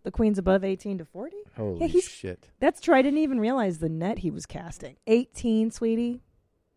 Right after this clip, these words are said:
Speaker 2: I mean,
Speaker 1: Okay,
Speaker 2: I can think of
Speaker 1: okay.
Speaker 2: eighteen, nineteen, twenty, twenty-one. All those numbers don't work here.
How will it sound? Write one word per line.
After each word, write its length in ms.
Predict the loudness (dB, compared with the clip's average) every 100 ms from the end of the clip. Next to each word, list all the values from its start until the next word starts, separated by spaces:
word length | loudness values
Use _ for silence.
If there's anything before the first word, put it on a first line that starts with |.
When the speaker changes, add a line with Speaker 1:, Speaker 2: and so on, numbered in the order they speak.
| _ _ _ -20 -10
Speaker 2:
I 140 | -8
mean, 200 | -6 -6
Speaker 1:
Okay, 300 | -6 -8 -12 -12
Speaker 2:
I 80 |
can 200 | -10 -8
think 240 | -6 -8 -6
of 180 | -8 -8
Speaker 1:
okay. 100 | -8
Speaker 2:
eighteen, 580 | -8 -8 -4 -4 -4 -4
nineteen, 560 | -6 -8 -8 -6 -6
twenty, 380 | -8 -10 -8 -8
twenty-one. 600 | -10 -10 -8 -8 -8 -8 0
All 180 | 2
those 240 | 2 0 -6
numbers 380 | -12 -12 -16 -12
don't 220 | -12 -10
work 240 | -10 -12 -12
here. 240 | -14 -16